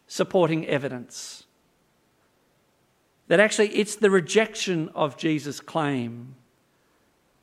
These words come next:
that is now the unreasonable position. It's the rejection of Jesus' claim that is a leap of faith in, in the face of evidence.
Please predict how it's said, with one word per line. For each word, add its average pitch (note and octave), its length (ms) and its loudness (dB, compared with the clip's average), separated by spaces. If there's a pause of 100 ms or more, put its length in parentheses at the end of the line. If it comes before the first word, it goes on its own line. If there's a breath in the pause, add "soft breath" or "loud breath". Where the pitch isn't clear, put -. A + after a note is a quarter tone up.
that D#3+ 160 0
is D3+ 180 -4
now E3+ 240 0
the D#3 120 -2
unreasonable D3+ 720 -2
position. C#3 640 -10 (2000)
It's F3+ 220 0
the F#3+ 160 4
rejection F#3 580 4
of D3 80 4
Jesus' D#3+ 380 0
claim F3+ 400 2
that D3+ 120 2
is D3 120 0
a D3+ 80 4
leap E3+ 320 2
of D3+ 180 -2
faith E3+ 400 -2
in, D3 300 0 (280 loud breath)
in E3+ 140 2
the E3 60 2
face B3 360 2
of D#3 160 0
evidence. A#2 720 -6